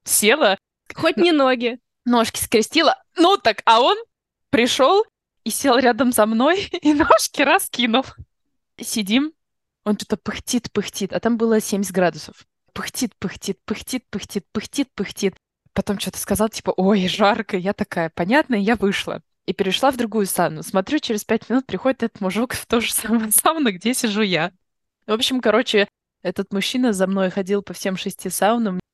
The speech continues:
Speaker 1: И знаешь, я подумала, может быть, человеку было просто комфортно, как будто, типа, он с кем-то пришёл, и он такой: «Вот я не один». <laughs>
Speaker 2: Ты не любишь есть одна,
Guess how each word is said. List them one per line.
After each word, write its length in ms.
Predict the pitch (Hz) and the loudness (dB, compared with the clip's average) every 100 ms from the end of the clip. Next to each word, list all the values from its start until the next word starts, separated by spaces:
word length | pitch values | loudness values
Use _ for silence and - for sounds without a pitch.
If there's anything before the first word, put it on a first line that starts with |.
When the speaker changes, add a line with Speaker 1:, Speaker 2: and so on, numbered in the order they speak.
| _ _ - | _ _ -14
Speaker 1:
И 60 | |
знаешь, 340 | 190 226 277 - | -4 -2 0 0
я 100 | 196 | 0
подумала, 420 | 196 190 208 190 | 0 -4 -2 -2
может 220 | 190 214 | 0 -2
быть, 100 | 196 | -6
человеку 320 | - 202 214 | -4 -4 -4
было 160 | 190 196 | -4 -4
просто 280 | 190 202 - | -4 -8 -6
комфортно, 480 | 190 185 285 302 233 | -6 0 0 0 -2
как 120 | 202 | -4
будто, 200 | 202 202 | -4 -6
типа, 260 | - 202 202 | -8 -6 -6
он 80 | |
с 40 | 196 | -2
кем-то 280 | 214 180 170 | -2 -4 -6
пришёл, 480 | 175 170 254 320 - _ - | -8 -2 0 0 -4 _ -2
и 60 | |
он 100 | 220 | 0
такой: 340 | 226 240 220 185 | 0 0 -2 -4
«Вот 200 | 208 254 | -4 -2
я 120 | 254 254 | 0 0
не 160 | 254 | 2
один». 380 | 262 196 208 233 - - - | 2 0 -2 -4 -6 -10 -18
<laughs> 300 | _ _ - | _ _ -2
Speaker 2:
Ты 80 | 285 | 2
не 100 | 294 | 2
любишь 260 | 294 294 294 | 2 0 -2
есть 360 | 277 381 381 | 0 0 0
одна, 640 | 285 233 240 247 202 190 | -2 -2 -4 0 0 0